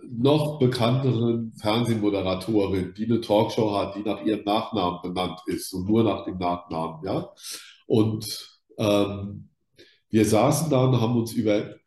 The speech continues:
ein ehrenamtliches Engagement für das Rote Kreuz unterhalten und wie wir das mit begleiten können. Und ich habe so nach zehn Minuten gedacht, ich sitze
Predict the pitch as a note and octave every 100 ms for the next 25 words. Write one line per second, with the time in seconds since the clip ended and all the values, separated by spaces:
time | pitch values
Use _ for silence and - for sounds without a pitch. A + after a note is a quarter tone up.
0 | _ _ _ G#2+ G#2 G#2 B2 B2+ C3 B2
1 | A2+ - A2 G#2+ - A2 A2 G2 G2 F#2+
2 | B2 D3+ B2 A2+ G#2 G#2 G#2 - A2+ D3+
3 | D#3+ D3 C3 A#2 B2 C3 - - - G#2
4 | G#2 G#2 F#2+ F#2+ - G#2 - - F#2 G2
5 | C3 - - - D3 F#3+ G#3+ - _ -
6 | - - _ _ - B2+ B2+ B2 B2+ C3
7 | A#2+ G#2+ - B2 C3 C3+ C3+ C#3+ - A#2+
8 | A#2 A2 A#2 - - F#2+ G2 B2+ - -
9 | C#3 C#3+ D3